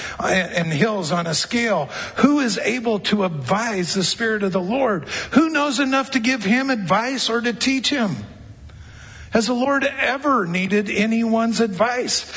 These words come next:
Does he need instruction about it, what is good? Did someone teach him what's right or show him the path of justice?"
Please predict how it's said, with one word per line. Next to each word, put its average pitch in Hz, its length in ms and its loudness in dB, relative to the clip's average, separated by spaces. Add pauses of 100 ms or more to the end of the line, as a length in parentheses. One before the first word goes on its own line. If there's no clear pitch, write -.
(160)
Does 233 240 4
he 262 260 4
need 233 240 2
instruction 240 800 0
about 214 300 2
it, 214 100 -4
what 185 180 2
is 208 200 -2
good? 190 480 -2 (640)
Did 220 180 4
someone 269 440 2
teach 254 300 2
him 233 300 0
what's 226 300 0
right 190 420 0
or 175 140 2
show 226 260 2
him 226 320 0
the 247 80 2
path 220 340 -2
of 196 120 -2
justice?" 208 840 -2